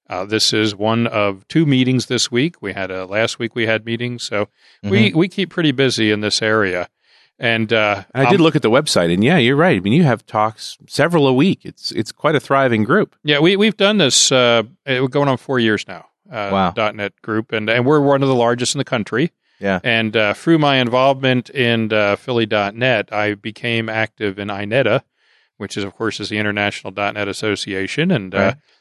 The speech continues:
Speaker 1: been helping them out, uh, well, for almost four years now. I'm currently on the board
Speaker 2: Mm-hmm.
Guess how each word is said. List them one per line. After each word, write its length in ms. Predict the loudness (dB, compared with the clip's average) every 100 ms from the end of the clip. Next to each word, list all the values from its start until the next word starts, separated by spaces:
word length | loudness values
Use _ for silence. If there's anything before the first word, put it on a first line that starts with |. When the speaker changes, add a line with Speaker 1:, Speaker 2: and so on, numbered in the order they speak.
| _
Speaker 1:
been 220 | -4 -2 0
helping 340 | 0 0 0
them 220 | 2 2
out, 260 | 2 0 -2 _
uh, 320 | -2 0 0 -2 _ _ _ _
well, 180 | -16 -16 _
for 340 | -6 -2 0
almost 400 | 2 2 2 0
four 240 | 0 2
years 340 | 4 4 4 0
now. 260 | 0 0
I'm 140 | 0 -4
currently 380 | -6 -8 -4 -4
on 140 | -4
the 40 |
board 380 | -4 -2 -2 -2 -8 -10
Speaker 2:
Mm-hmm. 200 | -6